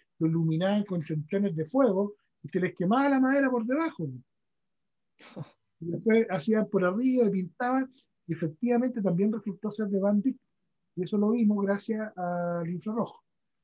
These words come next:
Speaker 2: Wow. Qué apasionante, la verdad.
Speaker 1: Y no,
Speaker 2: Eh,
Speaker 1: eh, fabuloso.
Speaker 2: Yerko, última foto, última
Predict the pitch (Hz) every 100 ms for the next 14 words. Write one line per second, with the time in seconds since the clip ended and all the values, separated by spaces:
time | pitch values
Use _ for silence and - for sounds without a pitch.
0 | _ - 123 117 - _ _ _ _ _
1 | _ _ _ _ _ - 135 135 135 120
2 | 120 117 - 127 113 117 117 113 120 -
3 | _ _ _ _ _ _ _ - 160 180
4 | 165 143 135 135 _ _ _ _ _ _
5 | _ 143 170 - - _ _ _ _ _
6 | _ _ _ - - _ _ _ _ _
7 | _ _ _ _ _ - - _ _ _
8 | _ _ - 147 190 170 - 175 170 175
9 | - 160 139 - 160 170 190 190 190 180
10 | - - - - 147 147 - - 139 139
11 | 139 135